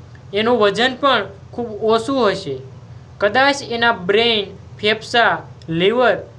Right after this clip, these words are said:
જેવા મહત્ત્વના અંગો વિકસિત ન હોય અને આગળ જતાં પણ એમાં કોઈ ખામી રહી જાય.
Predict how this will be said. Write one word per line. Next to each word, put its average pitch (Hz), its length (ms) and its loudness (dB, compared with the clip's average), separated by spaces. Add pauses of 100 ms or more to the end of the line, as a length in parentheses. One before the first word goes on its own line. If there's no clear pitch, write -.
(120)
જેવા 202 380 2
મહત્ત્વના 233 640 0
અંગો 208 580 0 (280)
વિકસિત 208 600 -4
ન 190 100 -2
હોય 220 420 2
અને 202 500 -2 (320)
આગળ 196 400 2
જતાં 240 420 0
પણ 214 220 -2 (160)
એમાં 202 260 0
કોઈ 226 300 -2
ખામી 226 500 -2 (340)
રહી 170 260 0
જાય. 175 300 0